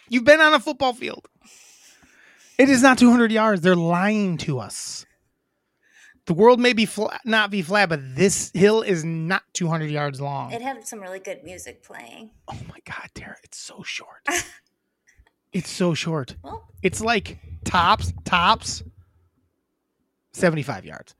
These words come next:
Speaker 1: tops.
Speaker 2: Well, you find
Speaker 1: If I
Speaker 2: that,
Speaker 1: had to
Speaker 2: you
Speaker 1: guess.
Speaker 2: find that number.
Speaker 1: I can't, they're, they're, they're gonna lie on everything. There's different, like, they, these all say they're the Gloucester Cheese May Race thing, and they all are, look di-, like a different goddamn hill.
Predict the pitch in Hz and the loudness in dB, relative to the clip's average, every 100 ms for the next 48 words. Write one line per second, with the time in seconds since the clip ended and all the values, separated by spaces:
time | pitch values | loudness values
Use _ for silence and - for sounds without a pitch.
0 | 127 147 104 - - - _ _ _ _ | -10 -8 -8 -12 -18 -20 _ _ _ _
1 | _ _ _ _ - 202 196 233 - 262 | _ _ _ _ -20 -16 -16 -16 -14 -12
2 | 262 - 131 120 113 220 - 254 240 247 | -8 -6 -6 -6 -10 -14 -12 -10 -10 -12
3 | 233 196 202 196 - 196 196 185 - - | -16 -14 -12 -12 -12 -14 -14 -16 -16 -20
4 | _ _ _ _ _ _ _ _ _ _ | _ _ _ _ _ _ _ _ _ _
5 | _ _ 165 - 233 214 - 185 175 202 | _ _ -12 -6 -6 -6 -6 -6 -2 -2
6 | 190 247 240 269 233 165 180 247 269 185 | -2 -2 0 2 2 2 0 2 2 2
7 | 196 214 165 139 _ _ _ _ _ _ | 0 -2 -4 -8 _ _ _ _ _ _
8 | - 277 - 370 381 381 - 247 254 277 | 0 0 4 2 4 -2 -2 -6 -2 -2
9 | - - 269 262 240 247 311 311 240 190 | -2 -2 -2 2 0 0 -2 -2 -2 -2
10 | 208 - 240 - - 220 208 262 254 277 | -2 -2 -6 -4 -4 -4 -2 -2 -2 -4
11 | 285 262 277 269 311 311 262 - 240 269 | -6 -4 -2 -2 -4 -2 -2 0 0 2
12 | 277 247 214 151 156 240 233 226 147 - | 2 0 -6 -4 0 2 2 0 0 0
13 | 254 190 202 226 208 233 233 208 247 233 | 0 2 4 4 4 2 2 2 2 0
14 | 143 | -2